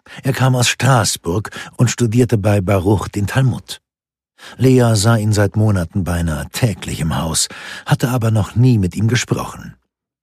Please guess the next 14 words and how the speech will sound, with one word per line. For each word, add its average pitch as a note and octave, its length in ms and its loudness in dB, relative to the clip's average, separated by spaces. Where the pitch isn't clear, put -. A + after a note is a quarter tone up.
Die C3 120 2
Studenten A#2+ 560 2
waren G2+ 260 2
gehalten, G2 560 0
unverheirateten F2+ 1000 0
Frauen D#2+ 380 -4
fernzubleiben. - 920 -6
Er G#3 120 2
war D#2+ 120 -2
tatsächlich E2+ 600 -2
nett F#2 240 0
anzuschauen G#2+ 680 -2
mit A#2+ 140 -2
seinem F2+ 340 0